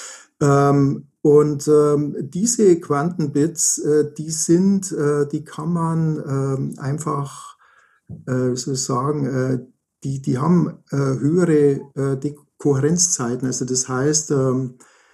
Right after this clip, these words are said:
mit denen kann man länger arbeiten. Da sind sozusagen zwanzig Qubits ein bisschen mehr wert wie beim Supraleiter. So könnte man das sagen.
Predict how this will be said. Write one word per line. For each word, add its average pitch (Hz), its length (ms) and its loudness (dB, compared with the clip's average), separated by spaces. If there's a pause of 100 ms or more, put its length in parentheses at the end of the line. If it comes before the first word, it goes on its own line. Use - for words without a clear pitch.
(260)
mit 135 180 0
denen 143 160 0
kann 143 200 -4
man 135 260 0
länger 131 440 0
arbeiten. 135 840 -2
Da 131 220 -2
sind 143 340 0
sozusagen 135 440 -4
zwanzig 139 520 -4
Qubits 143 440 -4
ein 135 80 -2
bisschen 135 440 -2
mehr 131 300 0
wert 131 340 -2
wie 127 100 -6
beim 123 240 -2
Supraleiter. 104 1000 -8
So 127 180 -10
könnte 120 340 -6
man 110 160 -4
das 110 220 -8
sagen. - 440 -12